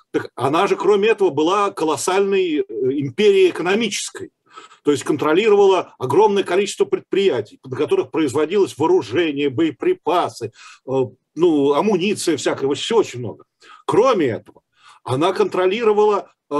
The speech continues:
огром-, э, да, к-, Гиммлер был ещё к тому же министром внутренних дел, то есть он ещё контролировал Министерство внутренних дел, где он, естественно, всех... Полиция порядка тоже контролировалась полностью С С.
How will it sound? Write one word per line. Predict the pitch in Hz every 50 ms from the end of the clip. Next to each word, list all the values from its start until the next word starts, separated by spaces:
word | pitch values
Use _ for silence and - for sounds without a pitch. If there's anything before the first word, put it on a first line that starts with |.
| 151 - -
огром-, | - 151 160 185 156 185 208 214 208 214
э, | 165 151 156 156 147 143 139
да, | - 147 131
к-, | 117 - 127 110 104 107
Гиммлер | 104 98 110 160 226 240 233 214
был | 185 202 226 214
ещё | 196 - 208
к | -
тому | - 208 202 214
же | 180 202
министром | 202 202 214 202 208 220 208
внутренних | 196 208 196 202 208 214 220 202
дел, | 214 262 - -
то | 151
есть | 120 -
он | 147 139
ещё | 123 143 160
контролировал | - 156 - 151 160 175 175 175 170
Министерство | 175 180 170 - 196 185 - - 165
внутренних | 170 175 165 - 160 170 180 185 175 170
дел, | 214 202 117 - _ _ _
где | - 131 175
он, | 175 156
естественно, | 151 180 - - - 240 208 - - 139 123 113
всех... | - - 110 - - - - - _ _ - - - - - _
Полиция | - 151 165 226 262 196 - 220 214
порядка | 208 202 202 226 240 214 190 - - 135
тоже | - 202 233 208 175 180
контролировалась | - 156 135 113 139 151 156 151 131 117 107 107 104 98 - -
полностью | - 175 160 139 117 110 - - - 117 107
С | 101 - -
С. | 76 - - - -